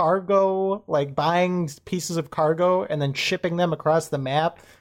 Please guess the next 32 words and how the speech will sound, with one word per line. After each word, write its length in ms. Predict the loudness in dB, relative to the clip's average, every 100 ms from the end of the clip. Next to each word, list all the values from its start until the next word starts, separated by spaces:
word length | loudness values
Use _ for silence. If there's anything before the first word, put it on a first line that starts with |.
| -6
while 80 | -4
trying 280 | 0 0 2
not 180 | 0 -2
to 80 | -2
get 260 | -2 -2
killed 260 | -2 0 2
by 120 | 2
other 200 | 2 0
players. 760 | -6 -6 -2 0 0 -2 -4 -6 -18 -20 -20 _
They've 160 | -4 0
added 240 | 2 2
all 180 | 0 0
these 400 | 0 -4 -6 -10 -14 _ _ _ _ _ _ -8
heists 500 | 0 0 0 -4 -2
that 140 | 0
are 80 | 0
completely 720 | 0 -2 -4 -2 -2 2 2
new 180 | 2 2
to 80 | 0
me. 220 | 0 -2
I 120 | -2
have 180 | -4 -4
not 260 | -2 -2 0
played 180 | 0 0
a 120 | 0
heist 300 | -2 -4 -4
a-, 360 | -8 -10 -14 -8
until, 440 | -4 -4 -4 -6 -4
like, 320 | -8 -10 -18 _ -20 _ -10
a 60 | -6
week 240 | -6 -4
ago 480 | -4 -2 -2 -4 -8